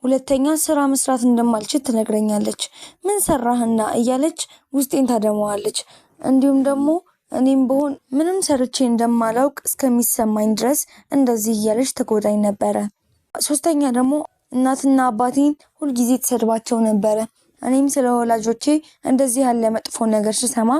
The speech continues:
በጣም ያመኝ ነበር። አራተኛ ምስጋና ቢስ ናት። እኔ የቻልኩትን ሁሉ እየሞከርኩ ነበር፣ ነገር ግን እሷ አንድም ቀን አመስግናኝ አታውቅም።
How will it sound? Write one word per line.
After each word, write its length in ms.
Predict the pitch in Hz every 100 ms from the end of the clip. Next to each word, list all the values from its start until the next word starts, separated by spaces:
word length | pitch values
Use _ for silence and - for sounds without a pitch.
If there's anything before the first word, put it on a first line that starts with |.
| 339 - _
በጣም 340 | 240 240 247 240
ያመኝ 320 | 220 220 214
ነበር። 320 | - 202 - 202 - -
አራተኛ 500 | 269 269 262 262 233 269 320 - _
ምስጋና 440 | 269 285 - 285 247 220
ቢስ 160 | 214
ናት። 220 | 220 214 - - _ _ _ _
እኔ 140 | - 277
የቻልኩትን 640 | 294 277 262 262 254 254 294
ሁሉ 220 | 285 330 302
እየሞከርኩ 680 | 262 220 233 226 - 233 - 226
ነበር፣ 320 | 208 202 208 - _ _
ነገር 280 | 233 233 240
ግን 180 | 226 240
እሷ 180 | 233 - 269 294 - -
አንድም 340 | 294 269 262
ቀን 180 | 262 269
አመስግናኝ 580 | 226 233 220 254 233 220
አታውቅም። 480 | 208 202 208 208 202